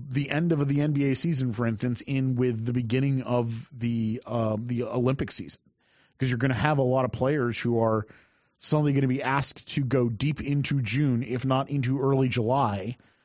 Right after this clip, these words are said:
for a potential N B A postseason, and then be expected to go play in international play, you know, weeks thereafter, and then presumably start the preseason when they come back in what is al-, normally, already normally a foreshortened off season because of those Olympics.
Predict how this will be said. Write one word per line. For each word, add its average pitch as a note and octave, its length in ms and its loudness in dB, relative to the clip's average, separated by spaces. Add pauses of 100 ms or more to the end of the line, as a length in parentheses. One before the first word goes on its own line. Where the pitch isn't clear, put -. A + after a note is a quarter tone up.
(260)
for B2 280 2
a A#2+ 60 2
potential B2 420 -2
N B2 140 0
B A#2 140 0
A C3+ 100 0
postseason, A2+ 580 0
and A#2 100 -2
then A#2+ 140 0
be A#2 180 -2
expected B2 540 -4
to B2 80 -2
go A#2+ 160 2
play B2+ 320 0
in A#2 120 -2
international A#2+ 640 -2
play, G2 440 -4 (480)
you A#2+ 80 0
know, G2 280 0 (300)
weeks B2 460 -4
thereafter, B2 640 -2
and B2+ 200 0
then B2+ 300 0
presumably A#2+ 840 0 (300)
start B2+ 320 0
the A2+ 80 -4
preseason B2 560 0
when A#2 100 0
they A#2 100 0
come B2+ 220 0
back B2 240 0
in B2+ 80 0
what A#2 160 0
is A2 140 0
al-, C#3+ 220 -2
normally, C3 540 0
already C3+ 380 2
normally A#2+ 460 0
a - 20 -8
foreshortened A#2 640 -4
off A2 180 -4
season A2 460 -2 (400)
because D3+ 360 0
of A#2 140 0
those G#2 180 -4
Olympics. - 560 -14